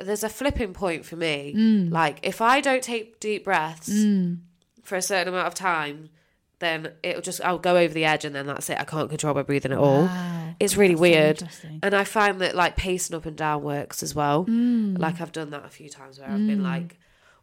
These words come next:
Speaker 1: "Oh, it's getting a bit much."
Speaker 2: It's
Speaker 1: And I
Speaker 2: coming,
Speaker 1: will
Speaker 2: it's coming,
Speaker 1: literally
Speaker 2: it's
Speaker 1: just walk up and down the room
Speaker 2: Mm.
Speaker 1: and, like, bring
Speaker 2: Mm.
Speaker 1: myself out of it. But yeah,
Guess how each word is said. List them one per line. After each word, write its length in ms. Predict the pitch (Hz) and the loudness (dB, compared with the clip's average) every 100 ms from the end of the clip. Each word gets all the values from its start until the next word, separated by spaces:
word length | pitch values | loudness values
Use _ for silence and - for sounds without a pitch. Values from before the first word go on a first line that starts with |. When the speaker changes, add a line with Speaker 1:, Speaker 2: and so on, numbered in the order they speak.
| - | -4
Speaker 1:
"Oh, 440 | 262 240 220 208 | -2 0 0 0
it's 180 | 226 208 | 0 0
getting 200 | 226 - | 0 0
a 20 | 202 | 0
bit 200 | 185 196 | -2 -2
much." 140 | 190 | -4
Speaker 2:
It's 100 | 196 | -2
Speaker 1:
And 100 | 170 | 2
I 20 | |
Speaker 2:
coming, 140 | 226 202 | 2 4
Speaker 1:
will 120 | 208 | 6
Speaker 2:
it's 20 | 269 | 6
coming, 120 | 180 | 4
Speaker 1:
literally 180 | 170 208 | 2 2
Speaker 2:
it's 60 | |
Speaker 1:
just 160 | 220 185 | 0 2
walk 220 | 196 190 | 0 0
up 80 | 170 | -8
and 120 | 165 | -4
down 160 | 165 156 | -2 0
the 80 | 156 | 0
room 320 | 156 143 151 | -2 -2 -2
Speaker 2:
Mm. 520 | 202 214 208 185 175 160 | 2 6 6 4 0 -2
Speaker 1:
and, 80 | 208 | 0
like, 160 | 220 214 | 2 2
bring 120 | 202 | 0
Speaker 2:
Mm. 40 | |
Speaker 1:
myself 400 | 160 170 156 156 | -2 -2 -6 -4
out 180 | 156 151 | -2 -2
of 100 | 147 | -4
it. 300 | 143 139 - _ _ _ _ _ _ _ _ _ _ _ | -10 -12 -14 _ _ _ _ _ _ _ _ _ _ _
But 120 | 180 | -2
yeah, 260 | 180 170 | 0 0